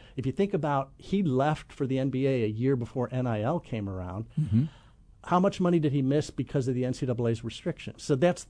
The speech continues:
Speaker 1: and I, you know, that lawsuit is proceeding. These lawsuits, Lauren and Steve, take, um, they can be dismissed early, but this lawsuit that I'm talking about, um, is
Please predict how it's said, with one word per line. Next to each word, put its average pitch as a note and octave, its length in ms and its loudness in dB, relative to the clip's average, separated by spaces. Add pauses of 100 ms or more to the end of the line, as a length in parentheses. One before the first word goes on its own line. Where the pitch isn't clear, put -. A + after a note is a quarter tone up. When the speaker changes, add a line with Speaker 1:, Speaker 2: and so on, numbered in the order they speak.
(120)
Speaker 1:
and C#3+ 260 -6
I, D3+ 200 -2
you D3 160 2
know, A#2+ 220 0
that E3+ 360 2
lawsuit F3+ 560 0
is C3 140 2
proceeding. D3 680 0
These A3+ 280 0
lawsuits, F3+ 440 -4
Lauren D3+ 280 -4
and D3 80 -4
Steve, D3+ 320 -2 (500)
take, C3 440 0 (140)
um, A#2+ 300 2
they E3 140 6
can G3+ 140 2
be E3 100 2
dismissed B2 640 2 (260)
early, G#2+ 420 2
but - 200 -2
this F#3 200 6
lawsuit C3+ 560 2 (200)
that B2 240 4
I'm B2 100 4
talking D3+ 380 2
about, G2+ 320 -2 (160)
um, G#2+ 320 0 (440)
is B2+ 340 2